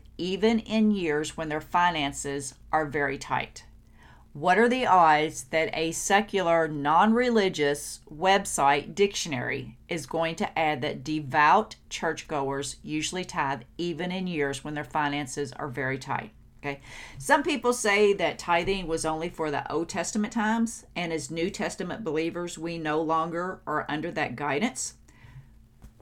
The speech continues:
Ladies and gentlemen, I say that is hogwash.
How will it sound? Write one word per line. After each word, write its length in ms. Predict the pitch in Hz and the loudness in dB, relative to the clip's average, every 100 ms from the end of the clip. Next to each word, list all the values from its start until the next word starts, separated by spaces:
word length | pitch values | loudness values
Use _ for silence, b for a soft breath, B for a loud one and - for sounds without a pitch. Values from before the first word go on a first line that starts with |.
| - - - _ - - - - - _ - - - - - | -20 -20 -20 _ -20 -20 -20 -20 -20 _ -20 -20 -20 -20 -18
Ladies 320 | - 165 170 160 | -6 -2 -2 -4
and 80 | |
gentlemen, 400 | 175 196 220 247 | 0 4 6 4
I 140 | - 165 | 4 2
say 260 | 165 170 | 2 0
that 160 | 170 170 | 2 0
is 140 | 170 | -2
hogwash. 1000 | - - - 175 165 147 - - - - | -6 -14 0 4 4 4 0 0 -6 -10